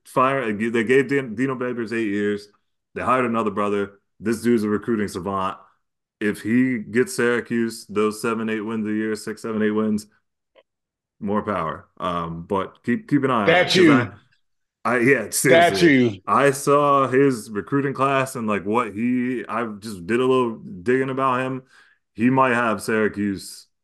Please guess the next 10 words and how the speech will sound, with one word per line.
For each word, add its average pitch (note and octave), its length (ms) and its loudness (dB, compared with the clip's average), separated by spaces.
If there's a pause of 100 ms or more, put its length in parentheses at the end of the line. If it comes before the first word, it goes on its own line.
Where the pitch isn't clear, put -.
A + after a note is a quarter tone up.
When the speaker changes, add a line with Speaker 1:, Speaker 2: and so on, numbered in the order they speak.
(140)
Speaker 1:
like, G2 340 0 (100)
the G#2 200 0
way A2+ 200 2
Louisville B2+ 680 2
all A2+ 160 -2
of B2 40 -4
a A#2 60 -4
sudden C3 480 -6 (240)
got A#2 280 -2
good. B2+ 300 -2